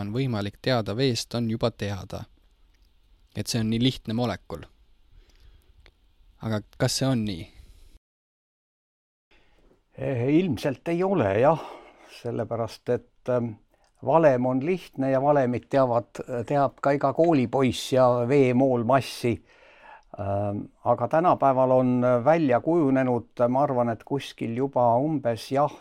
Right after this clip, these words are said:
Speaker 2: viisteist aastat tagasi, äh, vee süvauurijate grupp, äh, kes, äh, ei tegele niivõrd vee puhastuse tehnoloogiaga ja selle täiustamisega, mida, äh,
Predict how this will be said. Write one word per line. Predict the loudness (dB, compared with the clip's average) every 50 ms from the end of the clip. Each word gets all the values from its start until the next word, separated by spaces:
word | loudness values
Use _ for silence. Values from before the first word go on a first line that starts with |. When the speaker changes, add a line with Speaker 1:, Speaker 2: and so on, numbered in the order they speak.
| -14 -12
Speaker 2:
viisteist | -10 -10 -10 -10 -8 -8 -8 -8 -6 -4 -2
aastat | -2 -2 -2 -4 -6 -10 -10 -10 -10 -4 _
tagasi, | 2 2 2 4 4 2 2 2 0 0 0 0
äh, | -2 -6 -10 -20 -20 -20 -20 -20 _ -6 -4 -2 0
vee | 2 2 4 4 4 2 2 0 -2
süvauurijate | -2 0 2 6 6 6 6 6 2 2 0 0 0 2 4 4 2 2 0 2 2 2 2 0 -2 _ _ _ 4 4 6 6 4 0 -2
grupp, | 0 2 2 2 2 -2 _ _ _ _ -20 -20
äh, | -20 -20 _ _ -20 -20 -20 -20 -20 -20 -20 _ -4 0 0 0 0 0 0
kes, | 2 2 2 2 -2 -6 -10 -10 -6 -2 0
äh, | 2 4 4 4 2 2 0 -2
ei | -2 -2 0 -2 -2
tegele | 0 0 0 0 2 2 2 2 4 4 4 4 4 4 2
niivõrd | 0 0 2 0 0 0 0 -2 -4 -4 -6 _ -6 -4 -2
vee | 0 2 2 2 2 0
puhastuse | 0 0 0 2 2 2 2 -2 -6 -8 -8 -6 -6 -6 -4
tehnoloogiaga | -2 0 0 0 0 0 2 2 4 4 2 0 -2 -2 -2 -2 -2 -2 -2 -2 -2
ja | 0 0 0 -2
selle | -2 -4 -4 -4 -2 0
täiustamisega, | 2 2 4 4 2 -2 -4 -4 -2 0 0 0 -2 -4 -4 -4 -4 -2 -2
mida, | -4 -2 -2 0 0 2 2 0 0 -2 -6
äh, | -8 -12 -18 _ _ _ _ -18 -18 -16 -16 -18